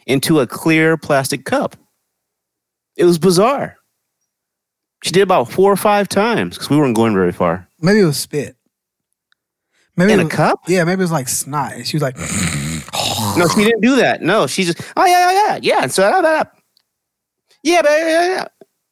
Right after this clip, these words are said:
Speaker 1: So,
Speaker 2: Oh.
Speaker 1: no, she wasn't, no, it was weird.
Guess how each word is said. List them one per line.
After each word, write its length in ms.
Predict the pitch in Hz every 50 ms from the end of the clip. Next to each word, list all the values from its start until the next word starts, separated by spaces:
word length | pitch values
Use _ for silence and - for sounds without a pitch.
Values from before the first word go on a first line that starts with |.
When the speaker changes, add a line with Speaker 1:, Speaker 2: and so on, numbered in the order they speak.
| _ _ _ _ _ _
Speaker 1:
So, 120 | - 156 165
Speaker 2:
Oh. 20 |
Speaker 1:
no, 200 | 165 202 226 -
she 160 | 135 - 147
wasn't, 360 | 156 175 196 185 165 143 107 -
no, 380 | 123 180 185 143 110 104 104 - - - _ _ -
it 60 | -
was 140 | 117 131 127
weird. 360 | 143 190 254 262 135 92 90